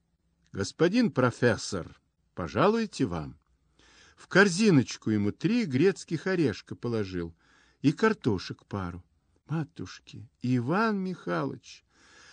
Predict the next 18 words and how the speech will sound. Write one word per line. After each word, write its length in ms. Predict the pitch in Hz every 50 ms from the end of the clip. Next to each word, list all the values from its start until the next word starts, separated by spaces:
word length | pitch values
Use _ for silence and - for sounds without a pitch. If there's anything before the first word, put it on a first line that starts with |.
| - - - - - -
а 140 | 120 123
дача-то 640 | 113 110 117 156 180 165 151 - - 135 127 - 113
какая 540 | - - 113 104 - - 117 107 104 101 98
у 100 | 95 98
них 280 | 98 98 101 92 82 80
была. 500 | 85 95 92 85 90 85 85 85 87 _ _ _ _ _ _ _ _ - - - - - - -
Я 180 | - 139 185 214
ведь 200 | 233 220 - 240
на 100 | 220 208
них 320 | 190 208 240 214 - -
стирывала 800 | - - - - - - 143 160 180 202 208 202 202 196 185 170
бывало. 560 | 151 151 139 107 90 82 78 73 82 87 - _ _ _ _ _ _ _ _ -
Книг 580 | - 139 170 226 240 220 170 131 101 - - -
полна 500 | - 117 135 131 123 127 160 208 220 165
комната, 760 | - - 208 220 208 185 160 135 107 95 _ - - 87 85 _ _ _ _ _ _ _ -
и 100 | - 98
всё-то 360 | 92 - - 147 139 - 135
пишут. 840 | 131 - - 170 202 233 233 214 170 131 - - - - - _ _